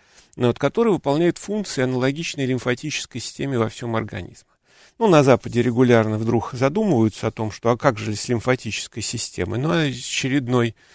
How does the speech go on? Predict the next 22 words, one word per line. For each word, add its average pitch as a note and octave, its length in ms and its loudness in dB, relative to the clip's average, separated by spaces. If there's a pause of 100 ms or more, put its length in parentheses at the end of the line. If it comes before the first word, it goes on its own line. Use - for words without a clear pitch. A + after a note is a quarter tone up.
(240)
новообращенный C3+ 1200 2
в A#2+ 100 -6
исследовании A2 420 -4
мозга A2 320 -2
тут E3 240 -2
же B2 240 2
пытается - 480 -4
найти A#2+ 480 -4 (760)
лимфатическую B2+ 760 -2
систему G#3 440 0
внутри E3+ 280 2
мозга, D#3 380 0
ну G3 220 2
и C3+ 260 2 (220)
обычно C3+ 420 -2
по C3 120 -2
простоте C3+ 540 -4
душевной C3+ 500 -2
выдает A#2+ 400 0
за G#2 120 -10
нее A#2+ 240 -2
желудочковую A2+ 800 -6